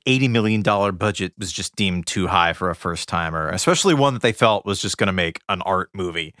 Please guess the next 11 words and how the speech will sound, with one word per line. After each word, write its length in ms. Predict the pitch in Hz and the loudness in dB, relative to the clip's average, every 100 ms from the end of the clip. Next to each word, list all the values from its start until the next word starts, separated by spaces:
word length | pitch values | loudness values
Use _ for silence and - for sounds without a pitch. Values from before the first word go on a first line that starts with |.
| - - - - | -18 -18 -10 0
And 320 | 95 82 82 | 2 2 0
for 100 | - | 2
that 200 | 101 101 | 4 4
kind 180 | 113 95 | 2 2
of 60 | |
money, 200 | 80 80 | 0 -2
they 120 | 87 87 | 0 0
wanted 240 | 87 101 | 2 2
a 40 | 139 | 2
blockbuster. 760 | 233 247 - 117 101 117 113 107 - - _ _ | 4 2 2 -2 0 0 0 -2 -14 -20 _ _
So 460 | - - 254 247 240 | -4 2 4 4 2